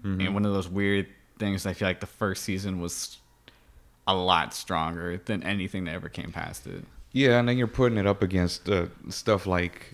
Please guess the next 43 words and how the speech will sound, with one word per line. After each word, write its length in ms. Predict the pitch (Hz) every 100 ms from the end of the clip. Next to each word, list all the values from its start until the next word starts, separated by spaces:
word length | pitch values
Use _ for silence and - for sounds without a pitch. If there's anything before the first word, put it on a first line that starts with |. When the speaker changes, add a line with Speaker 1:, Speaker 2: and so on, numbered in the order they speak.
| -
Speaker 1:
The 180 | 92 92
Simpsons 840 | - 101 104 - 85 82 - - -
and 100 | 87
King 220 | - 101
of 100 | 95
the 100 | 82
Hill. 400 | 78 92 87 80 - - -
So 120 | - 107
you're 140 | 92
really, 840 | 90 87 90 92 101 117 117 98
really 340 | 92 92 87 85 - 98 -
trying 280 | - 104 90
to 40 |
compete 480 | 80 87 - 98 92
with 140 | 82
those 180 | 87 85 90
major, 500 | 90 90 87 80 76
major 400 | 92 123 120 90
shows. 560 | - - - 90 - -
Speaker 2:
Yeah, 300 | 110 123 143
then, 180 | 127 110
uh, 140 | 107 -
then 200 | 101 104
other 240 | 87 104 117
ones 340 | 117 110 104
were 80 | 110
coming 380 | - 101 104 95
out, 440 | 95 95 95 -
um, 640 | 92 92 95 92 90 90 - _ _ - - _ - _ _ -
I 40 | 98
think 180 | 127
around 140 | 110 104
the 80 | 98
same 260 | 104 101
time. 460 | - 107 101 98 98
Also 300 | 98 104 117
in 60 | 107
nineteen 340 | 110 110 123
ninety-nine, 560 | 117 117 123 123 127 123
I 60 |
think, 260 | 120 143 135 - -
uh, 420 | 92 95 92 87
Futurama, 720 | - 113 - 113 113 139 151